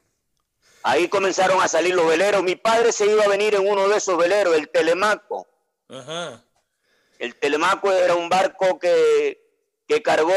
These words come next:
Speaker 1: de canarios en, en la isla de Tenerife y en la isla del sur de La Gomera, en, en, en Hermigua. Y salió de ahí, mi padre estuvo como quince días esperando,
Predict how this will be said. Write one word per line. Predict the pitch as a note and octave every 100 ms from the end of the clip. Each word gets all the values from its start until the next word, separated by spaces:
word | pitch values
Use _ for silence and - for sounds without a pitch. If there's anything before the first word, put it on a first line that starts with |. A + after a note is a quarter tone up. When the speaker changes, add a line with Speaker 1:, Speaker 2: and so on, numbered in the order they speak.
| G3
Speaker 1:
de | F#3+
canarios | F3 E3+ G3 G3 F#3+ F3 E3
en, | D#3+ D3+ -
en | D3+ D3
la | D3 F3+
isla | F3+ F#3
de | F3+
Tenerife | E3+ D#3+ E3+ G#3 F3+ F#3+ F#3
y | E3
en | D#3
la | D#3
isla | E3 F3+ F3+
del | E3 D3+ -
sur | F3 E3+
de | F3
La | A#3
Gomera, | A#3 F3 G3 F3+ D#3
en, | D3
en, | C#3+ - C3+ C3+ A#2+ - _ _
en | B2 C3
Hermigua. | C#3+ E3 A3 F#3+ F#3 F#3 - _ _ _ _ _ _ _ _ _ _ _ -
Y | C#3+
salió | - D#3 F#3
de | F#3+
ahí, | F#3 G3
mi | F#3+ F3
padre | G3 G3
estuvo | F#3+ G#3 G#3+ G3 F#3
como | F#3+ F3+ F3
quince | A3 A3 F#3+ G3
días | G#3+ G3+
esperando, | F3 - F#3+ G#3 G#3 G#3 F#3+